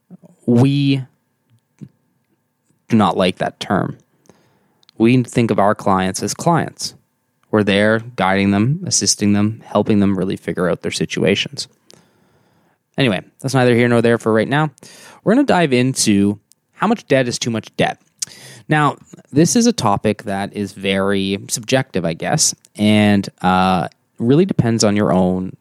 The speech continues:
situations. For example,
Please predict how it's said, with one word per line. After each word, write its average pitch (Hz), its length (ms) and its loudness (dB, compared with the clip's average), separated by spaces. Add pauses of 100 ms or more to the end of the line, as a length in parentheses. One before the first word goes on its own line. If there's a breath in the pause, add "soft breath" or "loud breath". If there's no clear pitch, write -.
situations. - 920 -4 (1700 loud breath)
For 170 140 -2
example, 120 640 0